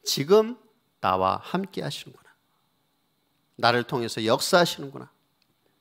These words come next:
이걸 붙잡는 것입니다. 그래서 우리가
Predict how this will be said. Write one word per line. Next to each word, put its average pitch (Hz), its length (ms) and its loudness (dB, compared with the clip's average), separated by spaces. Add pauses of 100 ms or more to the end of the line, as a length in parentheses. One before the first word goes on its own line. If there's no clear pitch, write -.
(440)
이걸 196 320 10
붙잡는 156 460 4
것입니다. 117 340 0
그래서 139 300 6
우리가 135 380 6